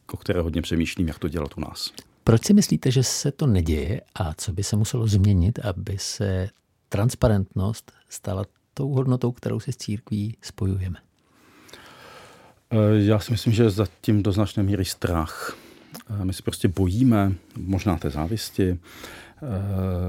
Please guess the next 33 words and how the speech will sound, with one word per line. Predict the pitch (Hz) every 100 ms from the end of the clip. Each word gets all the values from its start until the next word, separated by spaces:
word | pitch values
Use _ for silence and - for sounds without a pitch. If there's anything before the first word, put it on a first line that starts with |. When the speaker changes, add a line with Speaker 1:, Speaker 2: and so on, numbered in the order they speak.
| 92 90 90 - - 110
Speaker 1:
možná | 110 117 101 92 - 98 101 101 95
se | - 101
bojíme | 82 98 101 110 110 104 98 92
přenést | - 101 101 98
odpovědnost | 85 - 113 117 107 104 95 87 - - 95
na | 92 90
druhé, | 104 107 107 95 92 87 - - - -
protože | 92 95 107
když | 95 -
to | -
máme | 110 117 104
pod | 98
pokličkou, | - - 110 - 113 107
tak | 104 101
do | 101
toho | 107
nikdo | 113 110
nevidí | 92 95 113 120
a |
tak | 101 -
nám | 110
do | 110
toho | -
nikdo | 127 127
nemluví. | 131 127 147 117 80 65
Eh, | - - - - - 107 92 90 92 87 101
a | 90
prostě | 101 90 -
vystavit | 92 - 107 101
se | -
nějaké | 104 98 -
kontrole, | 101 95 90 123 139 113 92
eh, | - - - -